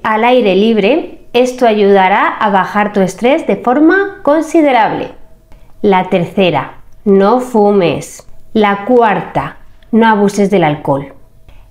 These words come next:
La quinta, disfruta de la comida sin prohibiciones y con buenas elecciones. La sexta, enriquece tu alma y tu psique. La séptima,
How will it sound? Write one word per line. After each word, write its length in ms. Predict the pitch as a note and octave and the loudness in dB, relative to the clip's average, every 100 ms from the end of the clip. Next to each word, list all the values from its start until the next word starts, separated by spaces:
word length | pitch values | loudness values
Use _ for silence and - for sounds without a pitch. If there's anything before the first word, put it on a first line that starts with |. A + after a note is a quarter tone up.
| - | 0
La 300 | C#4 C4+ C#4 | 2 0 0
quinta, 540 | C4+ G3+ - C#3 - - - - - | 2 2 0 -6 -10 -20 -20 -20 -2
disfruta 800 | G3+ A3 G3+ - - E4 E4 F#3+ | 2 2 2 -2 -2 0 2 2
de 120 | F3 | 2
la 180 | F#3+ A3 | 2 0
comida 680 | G#3 F#3+ A3+ A3 F#3+ D#4+ - - - | 0 2 2 2 0 -2 -6 -16 -20
sin 720 | - - - C#4 A#3 F3 F3 - | -18 -12 -2 2 2 0 -4 -2
prohibiciones 1000 | G#3 G3 F#3 F3+ A3 A#3+ A3+ C#4+ D4 - - - - | 2 2 0 -2 0 2 2 0 -2 -12 -20 -20 -4
y 140 | C#4 | -4
con 260 | C#4 G3+ F#3 | 0 0 2
buenas 340 | F#3+ G#3 A#3+ | 2 2 0
elecciones. 880 | A#3+ E3+ - F#3 C#3 - - - - _ - - - - - | 0 0 0 -2 -2 -4 -16 -20 -20 _ -20 -20 -20 -10 0
La 300 | B3+ A#3+ A#3+ | 2 2 0
sexta, 680 | B3 G#3+ - - C3+ - - | 0 -2 -2 -4 -4 -6 -6
enriquece 960 | A3 G#3 F#3+ F#3+ F#3+ A3 G#3+ - D#3 - - | 0 2 2 0 0 -2 -2 -2 -2 -2 -2
tu 180 | F3+ | 2
alma 640 | D#3 E3+ G#3 C4+ F4+ - - - - | 2 2 2 0 -2 -8 -18 -20 -4
y 140 | G3+ | -4
tu 180 | G3 F#3 | 0 -2
psique. 560 | E3+ - F3 G3 D3+ - - - - _ - - | -2 -2 -4 -6 -12 -16 -20 -20 -20 _ -14 -2
La 280 | B3 A#3+ A#3+ | 2 2 0
séptima, 960 | - C4 - - F#3+ D3+ C#3+ - - | 0 0 -2 -2 0 0 -2 -8 -18